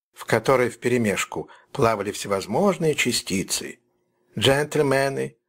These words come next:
дамы, рабочие, солдаты, уличная детвора и попрошайки.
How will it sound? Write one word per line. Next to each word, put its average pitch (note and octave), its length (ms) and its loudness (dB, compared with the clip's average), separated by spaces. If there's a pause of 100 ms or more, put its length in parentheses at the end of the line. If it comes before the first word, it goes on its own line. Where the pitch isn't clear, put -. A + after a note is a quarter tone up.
(100)
дамы, G#2+ 640 0
рабочие, D3+ 760 0
солдаты, A2 840 -2 (260)
уличная C#3+ 460 2
детвора C#3 560 2 (220)
и A3+ 80 4
попрошайки. G2 960 -2